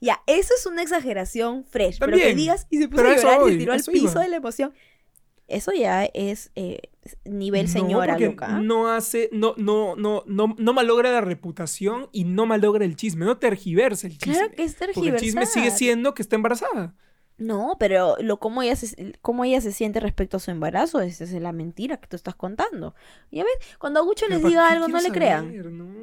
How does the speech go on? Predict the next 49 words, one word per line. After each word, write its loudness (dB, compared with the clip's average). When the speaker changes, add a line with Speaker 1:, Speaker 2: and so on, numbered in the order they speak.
Speaker 1:
No -6
le -2
crean, 0
Speaker 2:
<laughs> -6
Speaker 1:
mentirosito -4
ese -2
señor. 0
Speaker 2:
<laughs> -
¿Pero -8
tú 4
crees 0
que -2
el -6
chisme -6
está -6
bien? -6
Speaker 1:
Eh, -6
sano, -6
¿no? -14
Un -16
poco -18
de -10
chisme. -2
Speaker 2:
Es- 0
<laughs> -10
Que 0
alguien 2
venga 0
y -2
nos -4
diga 0
que -4
no -2
está -6
bien. 0
Speaker 1:
El -4
chisme 0
es -4
sano, 0
el -4
chisme, -2
mira, -6
yo -4
te -14
voy -6
a 0
decir -6
una -8
cosa. -14